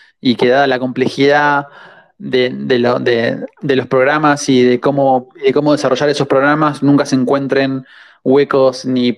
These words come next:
ni puertas traseras de, de, que hemos visto y estamos viendo en Ethereum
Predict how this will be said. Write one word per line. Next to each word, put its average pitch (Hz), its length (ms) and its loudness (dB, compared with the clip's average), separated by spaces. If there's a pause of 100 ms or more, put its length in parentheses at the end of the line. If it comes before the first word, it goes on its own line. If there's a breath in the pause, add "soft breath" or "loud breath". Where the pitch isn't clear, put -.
ni 131 540 -8
puertas 135 340 -2
traseras 139 640 -4
de, 123 340 -2
de, 120 440 -2 (680 loud breath)
que 131 120 -2
hemos 127 180 -2
visto 127 400 0
y 113 320 2
estamos 127 320 -2
viendo 123 400 2
en 117 80 0
Ethereum 127 600 -4